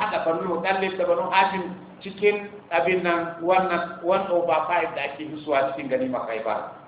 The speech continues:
Aka ce, "Wa qala Usman wa Jubair,"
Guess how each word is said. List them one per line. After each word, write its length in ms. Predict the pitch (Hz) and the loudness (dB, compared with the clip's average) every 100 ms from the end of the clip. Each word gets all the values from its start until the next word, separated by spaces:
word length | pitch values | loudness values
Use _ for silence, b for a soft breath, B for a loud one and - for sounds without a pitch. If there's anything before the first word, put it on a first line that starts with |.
| - - - - - - - - - - - - - - - - - | -20 -20 -20 -20 -20 -20 -20 -20 -20 -20 -20 -20 -20 -20 -20 -16 -4
Aka 300 | 131 147 117 | -2 -2 -4
ce, 280 | 135 127 120 - - - - | -6 -8 -10 -12 -18 -18 -12
"Wa 80 | 120 | -2
qala 320 | 160 165 160 | 4 4 4
Usman 380 | 147 135 143 143 | -2 -2 0 0
wa 80 | 135 131 | -2 -4
Jubair," 240 | 123 123 | -6 -6